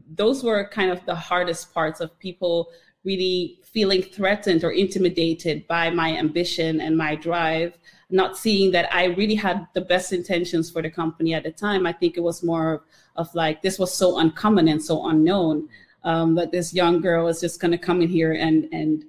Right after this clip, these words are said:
understand and think with us and make decisions with us on a level that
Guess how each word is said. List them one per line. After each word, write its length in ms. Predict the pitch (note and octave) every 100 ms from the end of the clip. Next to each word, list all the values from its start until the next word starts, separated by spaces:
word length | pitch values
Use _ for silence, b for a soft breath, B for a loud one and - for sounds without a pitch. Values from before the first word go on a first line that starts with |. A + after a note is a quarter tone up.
| b b _
understand 1080 | F3+ F3 E3 - - F#3 F3 E3+ E3+ E3 - -
and 180 | E3+ E3+
think 420 | G3+ F#3+ F#3+ - _ _ _ E3+
with 260 | F#3+ A3
us 280 | F3+ E3+ F3+
and 160 | E3+ F3+
make 240 | F3+ F3
decisions 520 | F3 - F#3+ F3 E3
with 200 | D#3+ F#3+
us 240 | E3 E3 E3
on 160 | F3
a 80 | E3
level 420 | E3 F#3 F3+ D#3+
that 220 | E3 D#3+